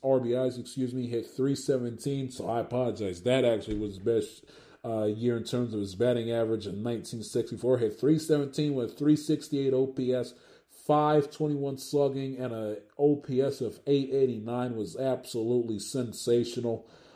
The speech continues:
uh, that year. In the, uh, championship seasons in sixty-eight, he was a two sixty-nine hitter,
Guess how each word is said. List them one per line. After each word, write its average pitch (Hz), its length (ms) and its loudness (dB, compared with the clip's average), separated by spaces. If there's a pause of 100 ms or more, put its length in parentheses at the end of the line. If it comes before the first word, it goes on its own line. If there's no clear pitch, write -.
(120)
uh, 123 180 4
that 120 280 2
year. 127 300 4
In 117 300 -6
the, 113 260 -2
uh, 107 80 -2
championship 156 720 0
seasons 147 580 4
in 113 160 -8
sixty-eight, 143 720 0
he 127 220 -4
was 120 280 -2
a 113 80 -6
two 165 320 -2
sixty-nine 135 760 -2
hitter, 135 340 0